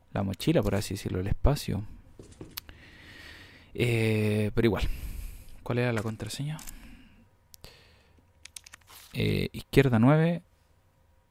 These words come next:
nueve, quince y siete. Nueve,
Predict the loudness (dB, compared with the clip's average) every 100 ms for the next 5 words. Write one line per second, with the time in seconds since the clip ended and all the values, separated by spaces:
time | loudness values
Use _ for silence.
0 | _ _ -20 _ _ _ _ _ -20 _
1 | _ _ -20 -12 -2 4 4 4 2 -2
2 | -4 -6 -14 _ _ _ 0 2 2 -2
3 | -4 -4 -8 -8 -8 -8 -10 -10 -8 -8